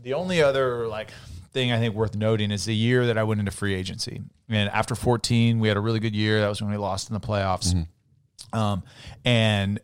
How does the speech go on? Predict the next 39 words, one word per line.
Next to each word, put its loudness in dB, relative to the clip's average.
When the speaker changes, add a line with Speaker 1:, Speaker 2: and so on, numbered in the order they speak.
Speaker 1:
you 0
know, 2
we 4
went 2
back 2
to -8
the -4
Cowboys 2
and, 0
and -4
had -2
said, 2
"Hey, 2
we 6
just 6
want 8
a 8
little 8
guarantee 6
on 6
our 6
contract." 4
They're 0
like, -8
"No, -2
no, 0
no, 0
no, -4
we, 2
we 0
don't 0
pay -2
fullbacks," -6
you -6
know? -6
And -6
it -6
was -8
like, -10